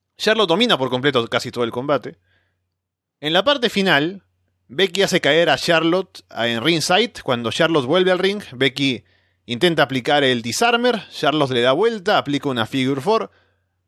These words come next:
Pero Ronda Rousey aparece y ataca a Becky para darle la victoria por descalificación,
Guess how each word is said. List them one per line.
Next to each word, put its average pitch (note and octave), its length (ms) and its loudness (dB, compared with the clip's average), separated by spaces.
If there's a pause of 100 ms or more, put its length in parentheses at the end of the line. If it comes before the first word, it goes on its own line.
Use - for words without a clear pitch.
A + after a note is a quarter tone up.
Pero F3+ 180 2
Ronda B3+ 280 4
Rousey A3+ 360 2
aparece F#3+ 600 0 (380)
y D3 140 2
ataca E3+ 420 2
a D3+ 60 2
Becky G3+ 300 0
para C3+ 220 2
darle D#3+ 200 4
la C3+ 100 4
victoria C#3+ 340 2
por A#2 120 -4
descalificación, C3 880 -2